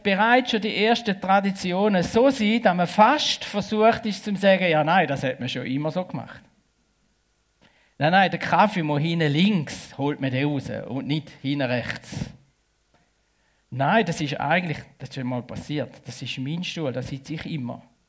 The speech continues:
Jemand hat gesagt zu einem Gast, der das erste Mal im Gottesdienst war. Dort bin ich verrückt worden. Einen heiligen Zorn hatte ich, aber einen rechten. Item, auf jeden Fall, wir haben Gelegenheiten zum Lernen.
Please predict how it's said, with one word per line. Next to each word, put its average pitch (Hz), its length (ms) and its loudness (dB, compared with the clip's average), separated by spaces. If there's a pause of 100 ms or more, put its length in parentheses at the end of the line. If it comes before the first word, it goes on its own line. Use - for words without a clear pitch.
Jemand 147 220 -8
hat - 160 -16
gesagt 156 520 -4 (380)
zu - 120 -12
einem 139 200 -4
Gast, 143 300 -4
der - 60 -16
das 123 120 -8
erste 147 320 -8
Mal 143 140 -6
im 131 80 -14
Gottesdienst 143 680 -12
war. - 100 -16 (1160)
Dort 127 200 -4
bin 120 160 -4
ich 113 60 -8
verrückt 120 380 -14
worden. 120 380 -10 (380)
Einen - 180 -14
heiligen 165 420 0
Zorn 151 300 -2
hatte 151 140 -4
ich, 147 120 -10
aber 127 280 -2
einen 131 80 -6
rechten. 127 480 -8 (500)
Item, 214 420 -4
auf 190 120 -6
jeden 233 240 2
Fall, 214 320 4 (480)
wir 190 180 0
haben 220 160 2
Gelegenheiten 226 760 0
zum 202 160 -2
Lernen. 185 600 2